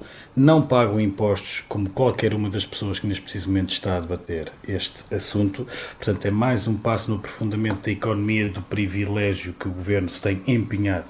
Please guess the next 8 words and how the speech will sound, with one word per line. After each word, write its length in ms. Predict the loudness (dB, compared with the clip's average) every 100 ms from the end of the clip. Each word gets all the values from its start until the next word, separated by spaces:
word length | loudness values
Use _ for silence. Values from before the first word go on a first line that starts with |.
| -14
a 100 | -14
construir. 580 | -10 -8 -8 -8 -10 -12 -16 -14 -12 -12 -10 -4
Aliás, 280 | -2 2
não 180 | 4 4
por 120 | 4
acaso 380 | 0 4 2 2
aqui 340 | -2 -4 -4 -2
há 240 | -4 -6